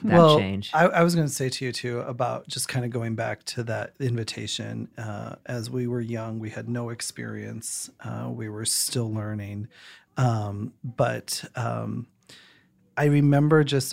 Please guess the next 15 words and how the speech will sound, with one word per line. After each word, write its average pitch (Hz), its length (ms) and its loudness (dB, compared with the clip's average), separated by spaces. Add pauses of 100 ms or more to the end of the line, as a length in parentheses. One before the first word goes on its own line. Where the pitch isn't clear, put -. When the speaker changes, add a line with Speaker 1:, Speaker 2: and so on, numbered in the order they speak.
Speaker 2:
our, 113 400 0
our 120 200 0
leaders, 127 520 2
our 113 120 -4
mentors, 110 840 -4
just 123 380 -4
being 117 260 0
a-, 120 60 -4
just - 300 -6
saying 113 320 -4
to 120 220 -6
us 117 220 -6
things 117 600 -8
like, - 420 -10 (600)
um, 117 480 -2